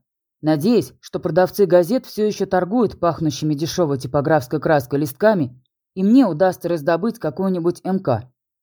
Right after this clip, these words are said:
в котором была масса объявлений об услугах интимного свойства.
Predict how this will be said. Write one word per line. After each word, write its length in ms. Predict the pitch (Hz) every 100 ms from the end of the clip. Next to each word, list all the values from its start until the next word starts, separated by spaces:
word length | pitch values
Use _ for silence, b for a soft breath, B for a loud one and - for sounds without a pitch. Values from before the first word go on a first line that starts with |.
| _
в 100 | -
котором 460 | 180 220 233 160
была 180 | 156 165
масса 320 | 165 208 -
объявлений 520 | 160 147 165 190 196 139
об 120 | 135
услугах 440 | 143 233 202 139
интимного 520 | 160 151 185 170 160
свойства. 520 | 156 143 117 - 113